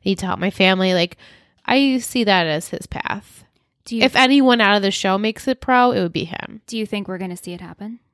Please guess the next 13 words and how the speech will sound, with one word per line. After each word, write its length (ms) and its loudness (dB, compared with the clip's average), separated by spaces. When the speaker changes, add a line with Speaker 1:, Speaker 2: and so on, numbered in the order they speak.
Speaker 1:
Yeah. 320 0
Speaker 2:
Well 80 -16
Speaker 1:
If 220 2
not, 460 2
we 180 -4
go, 680 2
like, 320 0
in 120 0
the 100 4
last 360 2
season, 480 0
like, 200 -2
a 340 -2